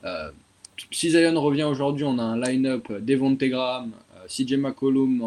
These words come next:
euh, Ingram, euh, Zion et, euh, Valanciunas. Il n'y en a pas un qui sait défendre. Et derrière un coach rookie qui a montré,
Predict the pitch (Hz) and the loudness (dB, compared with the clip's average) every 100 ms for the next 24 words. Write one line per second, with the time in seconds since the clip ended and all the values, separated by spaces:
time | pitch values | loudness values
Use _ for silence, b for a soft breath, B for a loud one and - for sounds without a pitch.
0 | 113 90 92 90 87 85 85 85 120 120 | -4 -6 -12 -14 -16 -20 -12 -4 -2 -2
1 | 120 120 110 B B B B _ - - | -4 -4 -6 B B B B _ -20 -10
2 | 101 120 123 117 113 120 113 110 98 92 | -4 -2 0 0 0 0 0 0 -4 -8
3 | 113 123 123 - 127 175 180 - 113 110 | -4 -2 -2 0 2 2 0 -2 0 0
4 | 110 - 110 104 - 143 143 - - 104 | -2 -4 -6 -6 -4 -4 -4 -8 -16 -14
5 | 98 - - 98 95 104 117 - 170 202 | -14 -14 -10 -6 -6 -2 -2 2 2 2
6 | 170 139 127 127 131 139 127 127 - 147 | 0 -2 -2 2 4 4 4 0 2 0
7 | - - 139 - 147 147 139 123 110 113 | 0 -4 -6 -4 -6 -4 -4 -2 2 2
8 | 120 117 - 123 123 | 0 -4 -6 -6 -6